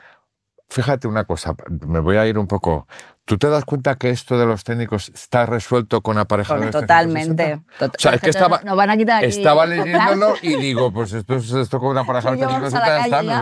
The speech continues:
Speaker 1: nosotros aquí así". <laughs> Pero ¿verdad? Sí, sí, esto estaría resuelto ahí, porque claro, yo estaría en la plataforma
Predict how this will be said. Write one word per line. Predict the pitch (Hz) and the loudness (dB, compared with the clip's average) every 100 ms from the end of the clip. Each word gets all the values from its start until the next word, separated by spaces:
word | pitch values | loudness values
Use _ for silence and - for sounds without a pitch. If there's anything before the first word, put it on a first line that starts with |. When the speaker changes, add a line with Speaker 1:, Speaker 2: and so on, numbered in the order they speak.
| 294 | 0
Speaker 1:
nosotros | 123 | 0
aquí | 135 117 | -2 0
así". | 139 320 139 | -2 -2 -4
<laughs> | 147 - - 254 127 - 196 - 170 - _ _ - 466 | -6 -6 -4 -2 -2 0 0 2 -2 -2 _ _ -12 -6
Pero | 120 120 | -4 -2
¿verdad? | 117 113 151 185 | 0 0 2 -2
Sí, | 392 214 | -4 -4
sí, | 131 160 | -2 -2
esto | 117 147 | -4 -4
estaría | 135 151 147 | -2 0 0
resuelto | 135 131 135 110 | -2 -2 -4 -4
ahí, | 92 85 | -4 -2
porque | 92 82 87 | -4 -4 -6
claro, | 80 123 90 | -2 -2 -2
yo | 73 | -6
estaría | 104 - 127 135 | -8 0 0 0
en | 92 | -4
la | 78 | -6
plataforma | 113 131 120 131 117 | -4 -4 -2 -2 -2